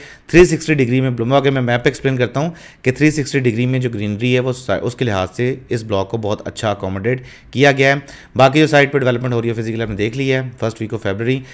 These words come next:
मजीद में डेवलपमेंट होगी तो मैं वो भी इंशाल्लाह अपडेट कर दूँगा। इस वक्त हम स्क्रीन पे कैपिटल स्मार्ट सिटी का मास्टर प्लान देखते हैं। मास्टर प्लान में जिस सेक्टर के हवाले से आज की वीडियो, ये वाला सेक्टर है,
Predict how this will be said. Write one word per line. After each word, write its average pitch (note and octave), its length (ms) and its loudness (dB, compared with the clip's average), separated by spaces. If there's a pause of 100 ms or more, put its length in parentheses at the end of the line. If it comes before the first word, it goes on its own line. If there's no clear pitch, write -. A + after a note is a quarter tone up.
(200)
मजीद B2 300 0
में C3+ 80 0
डेवलपमेंट A2 320 -4
होगी G2+ 160 -4
तो G#2 100 -6
मैं A2 60 -6
वो G2 160 -4
भी G2+ 100 -6
इंशाल्लाह F#2+ 320 -6
अपडेट A2 280 -4 (180)
कर F#2+ 120 -4
दूँगा। E2 380 -8 (300)
इस B2+ 160 -2
वक्त C#3+ 100 -2
हम C#3 120 -2
स्क्रीन B2+ 240 -4
पे B2+ 80 0
कैपिटल A#2 320 -2
स्मार्ट G#2+ 340 -4
सिटी A2 80 -6
का A2+ 80 -4
मास्टर G2+ 300 -4
प्लान A#2 200 -4
देखते A2 240 -4
हैं। A2+ 80 -2
मास्टर G2+ 280 -6
प्लान G#2 160 -4
में G#2 60 -4
जिस G#2 200 -10
सेक्टर - 320 -8
के G#2 120 -6
हवाले G2 160 -4
से G2+ 100 -8
आज F#2 140 -6
की - 120 -14
वीडियो, F#2+ 300 -4
ये F2+ 120 -6
वाला G2+ 140 -4
सेक्टर A2 360 -8
है, A#2 180 -6